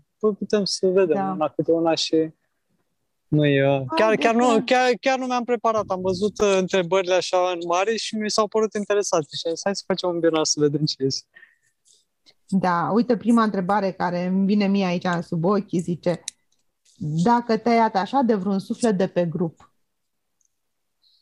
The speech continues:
Speaker 1: Nu.
Speaker 2: Nu?
Speaker 1: Am, am fost foarte atent să nu mă atașez de absolut nimeni. Și am menționat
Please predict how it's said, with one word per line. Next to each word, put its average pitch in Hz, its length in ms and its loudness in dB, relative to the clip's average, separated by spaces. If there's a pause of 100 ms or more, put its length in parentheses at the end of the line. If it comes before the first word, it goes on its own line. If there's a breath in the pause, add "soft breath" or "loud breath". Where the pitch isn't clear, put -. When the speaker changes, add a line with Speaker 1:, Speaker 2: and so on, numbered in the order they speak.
(220)
Speaker 1:
Nu. 151 380 0 (1080)
Speaker 2:
Nu? 190 380 -2 (600)
Speaker 1:
Am, 151 240 0
am 160 120 2
fost 185 200 0
foarte 175 260 0
atent 160 240 2
să - 120 -6
nu 160 60 -2
mă 151 100 0
atașez 143 360 -2
de 139 80 2
absolut 135 340 -2
nimeni. 131 320 -2 (880 soft breath)
Și - 200 0
am 151 120 4
menționat 160 640 2